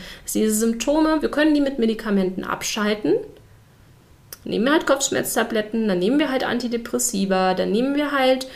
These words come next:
ja, das kann zeitweise auch mal zur Überbrückung vielleicht helfen, langfristig. Lösen wir dadurch nicht das Problem, sondern es trennt uns eigentlich noch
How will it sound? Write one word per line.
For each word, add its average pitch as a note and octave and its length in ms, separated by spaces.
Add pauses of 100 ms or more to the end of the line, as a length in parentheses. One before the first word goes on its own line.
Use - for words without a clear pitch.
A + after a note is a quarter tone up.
(140)
ja, A3 140
das - 180
kann A3 200
zeitweise A3 1040
auch G3 160
mal G3 140
zur - 160
Überbrückung G3 800
vielleicht F3+ 480
helfen, G#3+ 360
langfristig. - 920 (880)
Lösen D4+ 480
wir A3+ 120
dadurch G#3 380
nicht G#3 220
das G3 120
Problem, G3+ 600
sondern C#4 480 (420)
es - 360 (260)
trennt D#4 540
uns A3+ 300
eigentlich A3+ 800 (120)
noch G#3 480